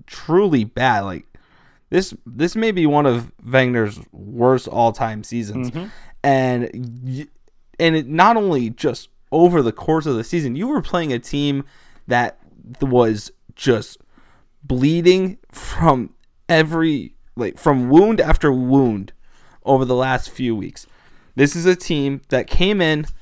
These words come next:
Speaker 1: <laughs> having just lost four in a row at home to Ostersunds in the Europa League. Yes, they had the, they had the tie pretty much put away, but you let Ostersunds beat you at home going into a Carabao Cup final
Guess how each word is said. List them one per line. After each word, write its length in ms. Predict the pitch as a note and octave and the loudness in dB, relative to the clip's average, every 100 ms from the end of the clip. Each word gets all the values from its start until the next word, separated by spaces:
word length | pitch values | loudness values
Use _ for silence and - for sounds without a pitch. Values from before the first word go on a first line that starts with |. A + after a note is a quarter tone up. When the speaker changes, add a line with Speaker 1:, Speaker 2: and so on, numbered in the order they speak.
| - | -18
Speaker 1:
<laughs> 240 | - _ - | -20 _ -2
having 640 | - - F#3 D#3+ E3 C#3+ | 0 4 2 4 0 0
just 220 | D#3+ D3 | 0 -2
lost 500 | C#3+ C#3 C3+ - - | -2 -4 -6 -10 -20
four 460 | - - - D#3+ F3+ | -20 -6 2 4 4
in 60 | |
a 60 | F#3+ | 2
row 320 | E3+ A#2 F#2+ - - - - _ _ - | 2 2 0 -10 -20 -20 -20 _ _ -2
at 180 | C#3+ - | -2 -2
home 400 | - F3+ F#3+ F#3+ | 0 2 2 2
to 80 | F#3+ | -2
Ostersunds 840 | A2+ B2 - A2 - - - - - _ _ _ - | -2 -4 -4 -8 -10 -14 -16 -20 -20 _ _ _ 0
in 160 | C#3 | 2
the 80 | C#3+ | 4
Europa 360 | C#3+ B2+ A#2 A2+ | 4 4 4 0
League. 220 | G2+ A2+ | -8 -2
Yes, 300 | B2 C3 G#2 | 4 4 2
they 200 | - A2 | -2 -2
had 340 | A2 C3+ C#3 C#3+ | 0 4 4 4
the, 180 | C#3+ A#2+ - | -2 -2 -4
they 160 | C3+ C3 | -2 2
had 220 | C3+ C#3 | 2 0
the 100 | D3+ | -2
tie 280 | - C#3+ C3 | 2 2 2
pretty 240 | - C3+ | 0 0
much 260 | B2+ A#2 - | -2 -4 -4
put 160 | C3 | -2
away, 280 | A#2 G#2+ F2 - _ _ _ _ | 0 -2 -6 -16 _ _ _ _
but 160 | - A#2+ | -2 0
you 140 | A#2+ | 0
let 240 | A#2 B2 - | 2 2 6
Ostersunds 800 | C3 D3 - E3 - C#3+ A#2 B2 | 6 6 4 -2 0 0 -2 2
beat 180 | B2+ A#2+ | 2 4
you 240 | C#3+ D3 | 4 4
at 160 | C3 - | 2 -4
home 460 | - - C3 A2+ G#2+ - _ _ - | -4 2 2 2 -4 -12 _ _ 0
going 260 | B2+ C3 | 4 4
into 200 | C#3 C#3 B2+ | 4 4 2
a 40 | |
Carabao 460 | - D#3 D#3+ E3+ E3 | 4 4 6 4 2
Cup 280 | - E3+ - | 2 0 2
final 500 | C3+ A2+ A2 G#2+ | 0 0 -2 -6